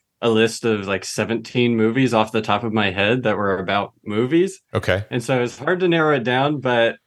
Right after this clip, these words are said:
Speaker 1: um, this is gonna be one that you guys have actually talked about and, like,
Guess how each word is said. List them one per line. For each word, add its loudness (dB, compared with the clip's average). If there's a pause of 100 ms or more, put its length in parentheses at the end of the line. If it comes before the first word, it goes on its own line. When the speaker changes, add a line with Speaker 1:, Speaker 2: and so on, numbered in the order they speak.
(540)
Speaker 1:
um, -2
this 2
is 0
gonna 4
be 2
one 2
that -2
you -4
guys 0
have -6
actually -2
talked 0
about 2
and, -6
like, -6